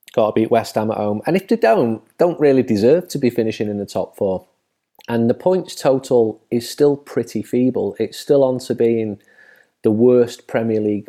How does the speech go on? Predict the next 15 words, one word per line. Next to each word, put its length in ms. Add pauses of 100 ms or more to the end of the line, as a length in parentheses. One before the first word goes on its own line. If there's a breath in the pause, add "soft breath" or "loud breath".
points 340
total. 360
That's 220
how 180
bad 360 (140)
Manchester 520
United 560 (120)
were, 380
how 180
many 160
times 680 (340 soft breath)
the 80
team 280
dropped 300
points. 520